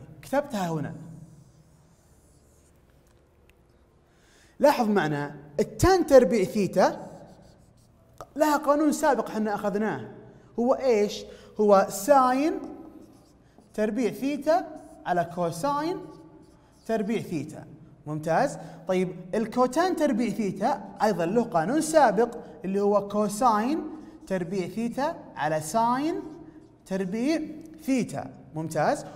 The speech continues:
وهذه أضعها كما هي. لاحظ معي أنا إيش عملت هنا؟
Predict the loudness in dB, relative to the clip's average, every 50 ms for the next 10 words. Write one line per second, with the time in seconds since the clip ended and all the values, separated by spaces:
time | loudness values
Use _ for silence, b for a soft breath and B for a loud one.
0 | B B B 2 4 4 6 4 4 2 0 -2 -2 -2 -2 -2 -2 -2 -2 -2
1 | 0 -2 0 0 -2 -4 -4 -4 -6 -6 -6 -6 -6 -8 -10 B B B B B
2 | B 0 0 0 0 0 -2 -2 -2 -2 -4 -8 B B B B B 0 0 0
3 | 2 2 0 0 0 -2 -2 0 0 0 -2 -4 -4 -6 -6 -6 -6 -6 -8 -10